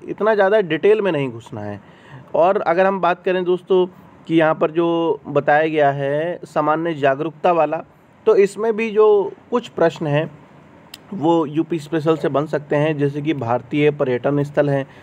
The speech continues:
इसमें भी पर्यटन स्थल ऐसे पूछे जा सकते हैं जो कि यूपी से related हों, या फिर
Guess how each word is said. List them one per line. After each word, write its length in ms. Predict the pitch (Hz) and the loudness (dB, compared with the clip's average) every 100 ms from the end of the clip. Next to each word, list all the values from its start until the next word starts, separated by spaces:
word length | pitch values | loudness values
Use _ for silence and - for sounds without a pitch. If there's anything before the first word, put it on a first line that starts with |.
| - - | -20 -6
इसमें 320 | 143 147 151 | -4 0 0
भी 320 | 156 160 156 - - - - | 2 0 0 -6 -18 -16 -4
पर्यटन 360 | 143 147 156 147 | -2 0 0 -2
स्थल 220 | 147 156 | -2 -2
ऐसे 220 | 135 147 | -2 -4
पूछे 280 | 147 147 160 | -8 -8 -2
जा 140 | 143 139 | 0 2
सकते 320 | 143 147 147 | -2 -2 0
हैं 220 | 147 147 | 2 0
जो 100 | 135 | 0
कि 320 | 127 156 135 117 - - 147 | -2 0 0 -2 -10 -14 -2
यूपी 300 | 143 147 175 | 0 0 0
से 160 | 185 | 0
related 460 | 160 156 147 156 147 | 0 0 -2 -2 -2
हों, 160 | 151 147 - 135 135 | -4 -6 -14 -10 0
या 120 | 147 | 2
फिर 300 | 147 160 | 4 0